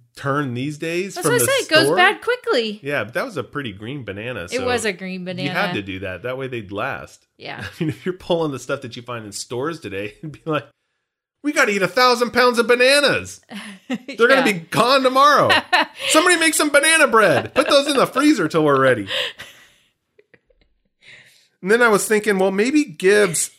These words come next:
Speaker 2: People are wondering why you're putting bananas in the freezer.
Speaker 1: to save them for banana bread. I mean, this is common knowledge.
Speaker 2: No, it's not.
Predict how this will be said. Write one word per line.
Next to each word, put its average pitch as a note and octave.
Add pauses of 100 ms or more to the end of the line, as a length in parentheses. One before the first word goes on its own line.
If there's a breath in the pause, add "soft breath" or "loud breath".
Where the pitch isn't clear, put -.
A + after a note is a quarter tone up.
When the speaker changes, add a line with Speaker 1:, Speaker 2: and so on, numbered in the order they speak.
(720 loud breath)
Speaker 2:
People E4+
are E4+
wondering C#4+
why A#3+
you're B3+
putting C#4
bananas A3+
in A#3
the G#3+
freezer. A3
Speaker 1:
to G3+
save A#3+
them G#3+
for A3
banana A3+
bread. E3
I E3+
mean, G#3
this A#3
is A#3
common A#3+
knowledge. A#3+
Speaker 2:
No, E4+
it's F#4+
not. F#4